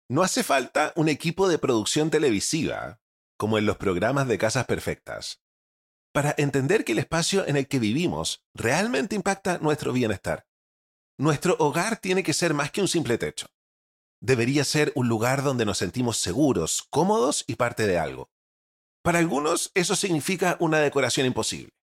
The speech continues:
Para otros, la limpieza es lo más importante. Lo esencial es que tu hogar te haga sentir bien. Pero, ¿qué pasa cuando no vives solo? Ahí es donde las cosas se complican.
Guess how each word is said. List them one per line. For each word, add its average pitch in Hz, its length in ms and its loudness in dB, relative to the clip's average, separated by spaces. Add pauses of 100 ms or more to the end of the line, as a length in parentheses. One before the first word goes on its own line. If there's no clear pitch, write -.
(420)
Para 127 280 -2
otros, 208 520 0
la - 120 -2
limpieza 117 720 -2
es 123 100 0
lo 131 100 2
más 113 160 0
importante. 92 600 -6 (680)
Lo 147 220 4
esencial 147 720 2
es 139 140 -4
que 117 140 -2
tu - 240 -2
hogar 107 480 0 (120)
te 135 100 -2
haga 123 180 2
sentir 107 360 -2
bien. 73 240 -8 (960)
Pero, 170 360 4
¿qué 262 140 0
pasa - 400 -2
cuando 165 280 2
no 151 160 2
vives 147 280 2
solo? 71 360 -4 (640)
Ahí 202 360 -2
es 151 120 0
donde 156 200 4
las 120 120 0
cosas 131 260 0
se 131 100 0
complican. 92 500 -6